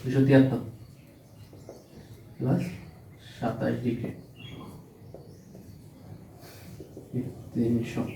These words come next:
কেলভিন। ওকে? তাহলে আম-, আমার এখানে কি হইতাছে? আর টি goes to two into one plus, আহ, three into ten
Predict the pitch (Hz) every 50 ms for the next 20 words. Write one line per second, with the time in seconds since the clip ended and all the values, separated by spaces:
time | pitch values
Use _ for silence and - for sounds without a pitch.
0 | - - - - - - - - - - - - - - - - - - - 131
1 | 117 113 117 131 131 - 131 - - - - - - - - - 120 120 - 185
2 | 202 - - - - - - - - - - - - - - - - - - -
3 | - - - - - - - - - - - - - - - - 135 127 127 131
4 | 131 127 131 131 131 131 131 131 131 127 131 139 135 131 - 135 135 135 135 -
5 | 143 139 - 220 - - - - - - - - - - - - - - - -
6 | - - - - - - - - - - - - - - - - - - - -
7 | - - 127 123 123 123 - 127 131 123 123 127 123 127 123 123 - - 175 190
8 | - - - - - - - - - - - - - - - - - - - -
9 | - - - - - - - 135 147 151 139 123 117 113 - 123 151 - - -
10 | - - - - - - - - - - - - - - - - - - - -
11 | - - - - - - - - - - 117 113 117 117 127 131 127 - - -
12 | 117 113 - - - - - - - - - - - - - - - - - -
13 | - - - - - - - - - - - - - 117 113 - - - - -
14 | - 127 123 123 120 117 120 120 131 139 156 170 170 - - - 131 123